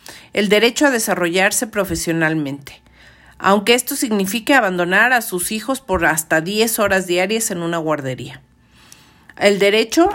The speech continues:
a mostrar en público todas las partes de su cuerpo que ellas deseen, pues a final de cuentas es su cuerpo. El derecho a exigir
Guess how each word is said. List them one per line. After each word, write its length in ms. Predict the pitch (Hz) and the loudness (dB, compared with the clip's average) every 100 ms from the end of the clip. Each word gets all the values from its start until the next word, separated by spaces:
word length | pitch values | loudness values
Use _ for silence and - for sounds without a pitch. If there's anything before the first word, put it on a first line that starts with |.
| - | -2
a 100 | 190 | -2
mostrar 400 | 190 196 196 202 | -2 0 0 0
en 160 | 208 | -2
público 520 | 202 233 247 233 285 | -4 -2 -2 0 -2
todas 460 | 285 - 233 240 254 | 0 4 4 4 0
las 160 | 233 226 | -4 -2
partes 380 | 208 202 214 | -2 -2 -6
de 80 | 190 | -6
su 180 | 190 - | -6 -4
cuerpo 360 | 190 190 208 202 | -2 -2 -4 -2
que 100 | 180 | 0
ellas 280 | 175 180 | 0 -2
deseen, 460 | 165 160 220 202 185 _ _ | -4 -6 -4 -6 -10 _ _
pues 160 | 196 190 | -6 -4
a 80 | 185 | -4
final 340 | 196 190 202 | -2 -2 -2
de 100 | 247 | -4
cuentas 480 | - 320 277 339 - - _ | 0 2 2 0 -2 -18 _
es 160 | - 269 | -2 -2
su 160 | 254 - | -2 -4
cuerpo. 460 | 277 440 - - - _ _ - - - _ _ _ _ _ _ - _ _ - | -4 -4 -6 -10 -14 _ _ -20 -20 -20 _ _ _ _ _ _ -20 _ _ 0
El 160 | 208 | 2
derecho 480 | 208 190 220 233 294 | 2 2 0 0 -2
a 40 | |
exigir 640 | 294 - 190 240 330 349 | -2 -4 -4 0 0 -2